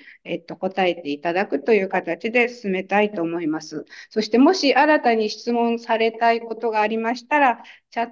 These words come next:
トに記入する形でお願いいたします。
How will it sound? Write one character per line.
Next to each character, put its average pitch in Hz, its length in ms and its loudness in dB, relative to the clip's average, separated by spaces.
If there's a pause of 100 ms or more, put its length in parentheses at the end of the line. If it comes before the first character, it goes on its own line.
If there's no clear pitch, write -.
(120)
ト 247 80 -4
に 285 160 -2
記 240 160 -8
入 226 180 -4
す 220 140 -4
る 214 120 2
形 202 400 -2
で 269 100 2
お 196 100 -4
願 175 300 -4
い 160 40 -4
い 156 40 -8
た 156 140 -12
し 175 160 -12
ま 165 120 -10
す。 - 300 -16